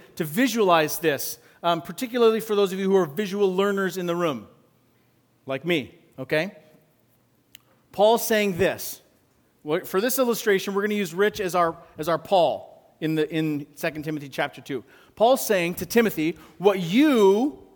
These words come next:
have heard me say," okay? "What you, Timothy, have heard me say in the presence of all these witnesses, your responsibility is to entrust that message to other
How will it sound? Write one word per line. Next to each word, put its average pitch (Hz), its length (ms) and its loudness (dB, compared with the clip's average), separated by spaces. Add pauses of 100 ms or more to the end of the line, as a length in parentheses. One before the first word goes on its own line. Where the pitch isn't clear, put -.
(480)
have 196 160 -2
heard 202 360 4
me 233 160 4
say," 165 440 2 (840)
okay? 208 400 2 (1000)
"What 196 160 4
you, 269 380 2
Timothy, 220 680 0 (500)
have 175 160 -4
heard 220 220 2
me 240 200 2
say 202 560 2 (280)
in 180 80 -6
the 185 80 -4
presence 220 440 -2
of 220 80 -4
all 226 80 2
these 208 180 -4
witnesses, 185 420 -2 (240)
your 226 380 4
responsibility 214 720 0
is 185 140 -2
to 208 160 -6
entrust 226 680 0
that 208 280 2
message 190 600 0 (760)
to 226 200 -8
other 262 420 6